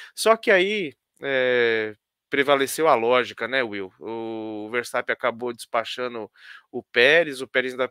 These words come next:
ainda pegou um P três na, na, na sprint e colocou todos os meninos no seu devido lugar, apesar dele só ter vinte e quatro ou vinte e cinco anos, né?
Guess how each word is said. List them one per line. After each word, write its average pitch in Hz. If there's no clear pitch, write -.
ainda 123
pegou 127
um 135
P 127
três 123
na, 98
na, 95
na 120
sprint -
e 139
colocou 143
todos 147
os 135
meninos 131
no 127
seu 127
devido 123
lugar, 113
apesar 113
dele 110
só 113
ter 113
vinte 107
e -
quatro 104
ou 101
vinte 104
e -
cinco 113
anos, 98
né? 104